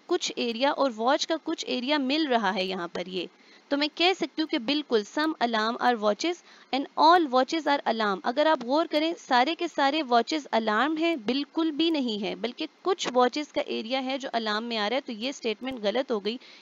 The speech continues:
And only, only यानी conclusion one follows, ठीक है बच्चों। तो देखिए कितने आसान आपको लगेंगे ये सवाल जब आप इनको Venn diagrams के through करेंगी। अब हमारे प्री मेट के अंदर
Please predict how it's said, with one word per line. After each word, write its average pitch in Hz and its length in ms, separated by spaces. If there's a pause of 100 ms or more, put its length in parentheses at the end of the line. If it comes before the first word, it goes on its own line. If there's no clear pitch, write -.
(120)
And 262 180
only, 240 300 (120)
only 226 260 (600)
यानी 220 240
conclusion 233 640
one 240 240 (360)
follows, 185 380 (680)
ठीक 277 160
है 349 60
बच्चों। 359 340 (420)
तो 285 80
देखिए 285 340
कितने 349 380
आसान 311 360
आपको 311 280
लगेंगे 285 360
ये 285 140
सवाल 269 360
जब 262 180
आप 262 240
इनको 285 260
Venn 240 260
diagrams 247 420
के 269 120
through 269 320
करेंगी। 247 460 (540)
अब 294 160
हमारे 285 340
प्री 320 240
मेट 330 260
के 339 80
अंदर 285 340